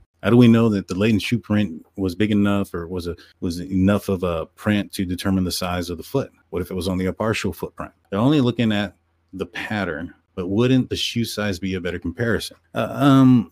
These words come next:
I think both of them would probably be a, a, a good comparison. You're probably gonna look at both. And I think that they have and, and had. Now, just because they hadn't put that in there in the probable cause affidavit doesn't mean that they didn't do it or that's not part of the case.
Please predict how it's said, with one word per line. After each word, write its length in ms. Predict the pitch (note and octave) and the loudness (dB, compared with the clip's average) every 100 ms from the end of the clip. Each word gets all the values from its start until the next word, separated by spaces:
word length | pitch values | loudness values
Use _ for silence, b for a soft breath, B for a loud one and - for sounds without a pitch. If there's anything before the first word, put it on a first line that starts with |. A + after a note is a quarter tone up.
| - | -2
I 80 | A2+ | 2
think 200 | D#3 G#2 | 2 4
both 280 | G2+ A2+ | 2 2
of 40 | A#2 | 0
them 140 | A#2 | 2
would 140 | A2 F#2 | 0 -2
probably 220 | G#2+ F#2+ | -4 -2
be 200 | G2 F#2+ | -4 -4
a, 120 | E2+ | -4
a, 280 | F2 F2+ F2+ - | -8 -10 -10 -10
a 60 | |
good 200 | E2+ F#2+ | -8 -8
comparison. 500 | - F2 F2+ F2+ - | -8 -6 -6 -6 -6
You're 100 | F2 | -8
probably 180 | - G#2+ | -4 -2
gonna 160 | F#2 F2 | -2 -4
look 160 | E2+ | -6
at 180 | D#2 - | -10 -12
both. 340 | - E2 - _ | -16 -16 -18 _
And 80 | F#2+ | -2
I 60 | G2 | 0
think 180 | A2 G#2+ | 2 0
that 140 | G2 | -2
they 100 | F2 | -6
have 500 | - F#2 G2 G2 F2 - _ | -8 -8 -4 -4 -6 -14 _
and, 240 | F#2+ F2 - | -10 -8 -8
and 120 | F#2+ F2 | -6 -6
had. 480 | - F#2 D#2 - _ b b b | -2 -2 -2 -10 _ b b b
Now, 120 | F2 | -2
just 180 | G#2+ A#2+ | -2 -2
because 220 | A#2+ G#2 | 0 2
they 100 | G#2 | 0
hadn't 300 | F#2 A2 G2 | -2 -2 0
put 180 | C3+ - | -4 -4
that 180 | F#2+ F#2+ | -4 0
in 160 | A#2 | -2
there 280 | F2+ D#2+ E2 b - | -2 -6 -10 b -8
in 120 | F2+ | -6
the 60 | F2 | -2
probable 280 | A2 G#2+ F2 | 2 2 2
cause 280 | G#2 G#2 F2+ | 0 0 0
affidavit 360 | E2 E2 E2+ | -4 -6 -4
doesn't 220 | G2 F#2+ | -2 0
mean 140 | F#2 F2+ | 0 -2
that 120 | E2 | -4
they 140 | E2+ | -8
didn't 320 | E2+ D2+ D2+ - | -8 -10 -12 -6
do 220 | G2 F2 | -4 -4
it 100 | E2 | -4
or 100 | D#2+ | -6
that's 220 | F#2 - | -8 -8
not 220 | F2 D#2 | -8 -8
part 220 | - F2+ E2+ | -6 -4 -6
of 80 | |
the 60 | E2 | -10
case. 480 | - F#2+ - - | -8 -8 -6 -12